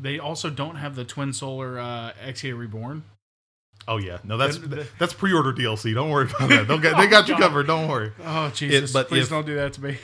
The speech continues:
Speaker 2: if you're an anime fan and a Gundam fan, I would definitely say give it a shot if you've still got time, if you're watching now. Or at least wait until the game comes out, maybe see some reviews. I, it was fun.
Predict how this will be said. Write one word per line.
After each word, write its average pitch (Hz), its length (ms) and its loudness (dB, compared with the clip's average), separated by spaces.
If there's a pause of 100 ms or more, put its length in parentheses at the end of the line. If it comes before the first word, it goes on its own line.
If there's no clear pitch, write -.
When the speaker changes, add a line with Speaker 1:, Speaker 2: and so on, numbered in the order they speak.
(160)
Speaker 2:
if 143 220 2
you're 147 180 4
an 127 80 0
anime 131 320 0
fan 123 240 -2
and 113 140 -2
a 107 40 -2
Gundam 107 360 -2
fan, 104 520 -4
I 117 100 0
would 143 120 -2
definitely 120 240 -4
say 110 140 -6
give 104 160 -4
it 101 60 -6
a 101 40 -4
shot 107 480 -4
if 98 220 -12
you've 98 120 -12
still 110 200 -8
got 92 180 -10
time, 104 360 -4
if 98 100 -12
you're 92 100 -10
watching 98 380 -6
now. 95 400 -8 (920)
Or 113 180 -4
at 101 100 -8
least 113 180 -8
wait 110 160 -6
until 104 140 -8
the 101 60 -10
game 101 220 -6
comes 104 220 -6
out, 101 140 -6
maybe 101 180 -6
see 110 140 -8
some 107 180 -8
reviews. 104 320 -6 (320)
I, 160 200 -4 (180)
it 196 120 2
was 185 180 0
fun. 147 480 0